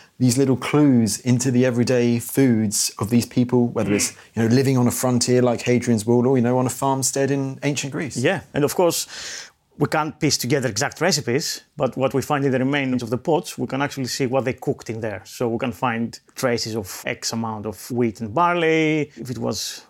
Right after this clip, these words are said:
Speaker 2: wine or olive oil or figs, and what types of meat they ate. But that would be, like, deposits layering up meal after meal. So you might have actually goat and chicken and beef, but actually couldn't be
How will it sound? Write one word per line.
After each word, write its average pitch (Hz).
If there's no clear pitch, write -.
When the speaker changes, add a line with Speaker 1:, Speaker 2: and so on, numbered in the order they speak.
Speaker 2:
wine 147
or 113
olive 113
oil 160
or 120
figs, 139
and 113
what -
types 117
of 113
meat 120
they 120
ate. 107
But 139
that 147
would 135
be, 143
like, 139
deposits 143
layering 139
up 135
meal 143
after 127
meal. 131
So 127
you 123
might 131
have 123
actually 117
goat 135
and 123
chicken 120
and 117
beef, 143
but -
actually 131
couldn't 135
be 131